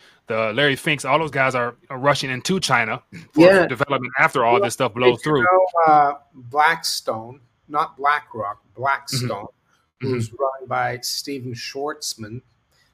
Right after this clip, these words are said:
Speaker 1: Mm-hmm.
Speaker 2: uh, they, they have a, a program that they fund at Oxford University in the U K.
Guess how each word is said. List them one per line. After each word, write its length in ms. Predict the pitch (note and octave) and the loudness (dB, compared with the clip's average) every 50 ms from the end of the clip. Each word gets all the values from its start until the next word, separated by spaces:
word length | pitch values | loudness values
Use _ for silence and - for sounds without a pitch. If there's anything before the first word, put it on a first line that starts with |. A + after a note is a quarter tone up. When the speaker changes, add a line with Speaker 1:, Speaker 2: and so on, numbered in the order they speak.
| _ _ - | _ _ -10
Speaker 1:
Mm-hmm. 60 | A#2+ | -6
Speaker 2:
uh, 260 | B2 A#2+ B2 B2+ B2+ B2+ - - _ _ _ | -4 -4 -4 -4 -6 -8 -10 -14 _ _ _
they, 320 | C#3+ D3+ D#3+ E3 E3 - | -4 -2 -2 -4 -6 -12
they 340 | C#3 B2+ C3+ D3+ D#3+ E3+ F3 | -12 -8 -4 -2 -2 -2 -2
have 380 | D3 C#3+ D#3 D3 C#3+ C3+ B2 C3 | -4 -4 -4 -4 -4 -4 -4 -4
a, 480 | C#3 C3 B2+ C3 B2+ A#2+ A#2 A#2 A#2 - _ _ _ _ _ _ - | -4 -4 -4 -4 -4 -6 -6 -8 -12 -16 _ _ _ _ _ _ -14
a 60 | B2 | -14
program 760 | A#2+ - - - D#3 E3 F3+ G3 F#3 - D3+ B2+ A#2 A#2 A#2 A2+ | -14 -10 -6 -2 0 2 2 0 -2 -2 -4 -4 -4 -4 -6 -6
that 280 | A#2 B2 A#2+ B2 - - | -6 -6 -8 -8 -10 -10
they 160 | B2 A#2 A#2 | -10 -8 -8
fund 640 | A#2 A#2 - - - D#3+ D3 B2+ A#2 A#2 A#2+ A#2 - _ _ _ _ _ | -8 -10 -12 -6 -4 -4 -4 -4 -4 -8 -10 -12 -14 _ _ _ _ _
at 180 | - B2 - - | -8 -8 -8 -6
Oxford 580 | - C3+ C#3 C#3 - - - - C3+ C3 A#2+ A2+ | -4 -2 -2 -2 -4 -8 -14 -12 -10 -10 -10 -8
University 800 | A#2 B2+ B2 A#2+ A2+ A2+ B2+ C3+ C#3+ - - - A2+ A2 A2 A2 | -8 -8 -8 -8 -8 -6 -6 -8 -8 -8 -10 -10 -10 -10 -10 -12
in 80 | A2 G#2+ | -12 -12
the 100 | G#2 G#2+ G#2+ | -12 -12 -12
U 160 | G#2+ A2 G#2+ | -10 -12 -14
K. 420 | - - - A2+ G#2+ G#2+ B2+ C3 | -14 -10 -6 -6 -4 -4 -6 -8